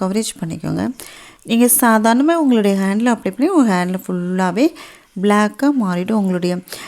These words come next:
நெயில் இந்த மாதிரி அதுலலாம் வந்து உங்களுக்கு பிளாக்கா வந்துடும். So நீங்க வந்து இதை வந்து ட்ரை பண்ணி பார்த்துட்டு எப்படி இருக்குன்னு எனக்கு சொல்லுங்க. நிச்சயமா இந்த வீடியோ உங்களுக்கு யூஸ்ஃபுல்லா இருக்கும்.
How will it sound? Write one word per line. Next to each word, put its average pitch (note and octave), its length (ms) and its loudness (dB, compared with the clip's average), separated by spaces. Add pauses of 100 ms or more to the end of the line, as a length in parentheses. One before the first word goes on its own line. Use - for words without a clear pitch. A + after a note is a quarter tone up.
(100)
நெயில் G#3+ 560 4
இந்த G3 260 0
மாதிரி G3+ 260 2
அதுலலாம் F#3+ 340 0
வந்து F#3+ 180 -2
உங்களுக்கு F3 280 -6
பிளாக்கா E3+ 500 -2
வந்துடும். E3 380 -2 (1300)
So F4+ 280 -2
நீங்க G#3+ 260 0
வந்து E3+ 400 0
இதை F#3 240 0
வந்து G3+ 280 -2 (220)
ட்ரை G3 240 0
பண்ணி F#3 240 -4
பார்த்துட்டு F#3 320 -2
எப்படி G#3 220 2
இருக்குன்னு A#3+ 300 -2
எனக்கு A3 160 -4
சொல்லுங்க. F3 480 -4 (720)
நிச்சயமா B3+ 540 4 (120)
இந்த G#3 280 2
வீடியோ G3+ 220 0
உங்களுக்கு F#3 260 -2
யூஸ்ஃபுல்லா F3+ 240 -4
இருக்கும். A3+ 300 -4